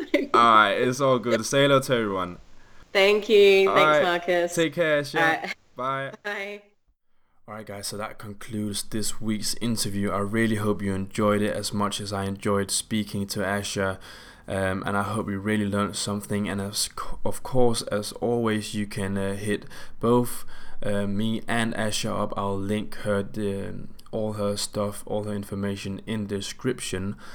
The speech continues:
Speaker 1: uh, of this episode. And, you know, you can catch me, as always,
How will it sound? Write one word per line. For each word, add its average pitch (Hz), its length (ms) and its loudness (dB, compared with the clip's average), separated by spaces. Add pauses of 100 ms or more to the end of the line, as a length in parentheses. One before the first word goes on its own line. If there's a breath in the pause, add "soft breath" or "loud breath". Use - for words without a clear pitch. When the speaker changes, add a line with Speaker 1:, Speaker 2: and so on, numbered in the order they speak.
(340 loud breath)
Speaker 1:
uh, 101 240 -4
of 107 220 0
this 104 340 -4
episode. 95 680 -4
And, 95 320 -6 (320 loud breath)
you 107 80 -6
know, 101 80 2
you 101 100 2
can 101 160 -6
catch - 400 -4
me, 127 340 2
as 104 220 -2
always, 107 720 0